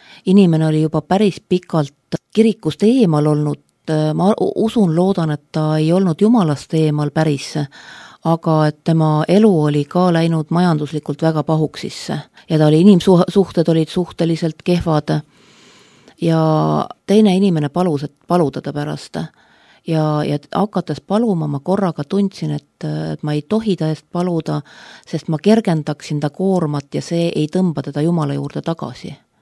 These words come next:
Et ta peab veel minema, veel sügavamale millessegi. Või, või teine variant on see, et ta peab minema ja otsima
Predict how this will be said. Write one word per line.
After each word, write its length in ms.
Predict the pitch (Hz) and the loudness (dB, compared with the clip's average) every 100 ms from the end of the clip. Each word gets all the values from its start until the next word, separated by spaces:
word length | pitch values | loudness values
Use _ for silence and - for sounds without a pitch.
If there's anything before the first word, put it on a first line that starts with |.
| _ _ _ _ _ - | _ _ _ _ _ -10
Et 160 | 151 - | -8 -6
ta 100 | 151 | 0
peab 320 | 190 185 - | 2 2 2
veel 260 | 180 180 147 | 2 2 2
minema, 460 | 160 160 143 147 147 175 | 0 0 -2 -6 -6 -2
veel 160 | 170 | -2
sügavamale 720 | 151 165 151 143 135 143 143 156 _ _ _ _ _ _ - | 0 -4 -4 -4 -6 -8 -8 -12 _ _ _ _ _ _ -8
millessegi. 680 | 175 160 139 - 143 143 147 - - - - 165 | -2 0 -2 -2 -6 -4 -6 -6 -18 -20 -10 2
Või, 280 | 180 180 165 165 | 4 4 2 2
või 160 | 175 | 4
teine 240 | 170 190 170 | 4 4 2
variant 420 | 151 160 160 - | 0 0 -2 -2
on 80 | 143 | -4
see, 220 | 139 170 160 | 0 -2 -2
et 80 | - | -6
ta 80 | |
peab 300 | 147 156 151 | -4 -4 -2
minema 340 | 175 175 151 147 | -2 0 -2 -2
ja 100 | 147 | 0
otsima 560 | 175 - - 151 143 | -2 -4 -6 -4 -4